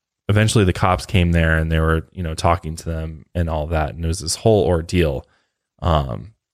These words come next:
and some of the police officers that came didn't even wanna go anywhere near the house because they were worried about what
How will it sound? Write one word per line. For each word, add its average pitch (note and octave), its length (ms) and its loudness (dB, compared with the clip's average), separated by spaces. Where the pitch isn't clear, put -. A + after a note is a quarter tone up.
and E2+ 320 4
some G2+ 220 4
of F#2 180 2
the E2 320 4
police G2+ 260 2
officers F2 360 0
that F2 120 -2
came F2+ 400 2
didn't F2+ 160 2
even E2+ 160 0
wanna E2 200 -2
go E2+ 160 0
anywhere D#2+ 280 -4
near F2 240 4
the E2 100 4
house D2+ 280 -4
because F2 300 -4
they E2+ 100 0
were D#2+ 220 -2
worried E2+ 280 2
about D#2 260 -2
what D#2+ 400 -2